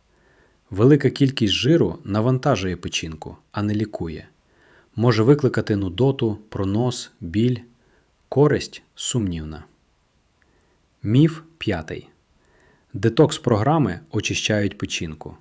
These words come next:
Детокс-програми — це маркетинг. Печінка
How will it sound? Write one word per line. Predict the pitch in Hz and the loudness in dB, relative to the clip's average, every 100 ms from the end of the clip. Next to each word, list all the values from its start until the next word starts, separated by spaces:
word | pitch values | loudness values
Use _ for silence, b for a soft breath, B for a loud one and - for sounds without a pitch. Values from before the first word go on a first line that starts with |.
| _ _ _ b b b b b b | _ _ _ b b b b b b
Детокс-програми — | 92 107 170 170 - 131 110 175 180 92 80 - | -2 2 2 2 2 2 2 2 0 -2 -6 -8
це | - 131 | -2 0
маркетинг. | 104 85 - - - - - _ _ _ | 0 -2 -8 -14 -16 -18 -20 _ _ _
Печінка | - 104 175 156 123 87 | -4 0 2 2 0 -6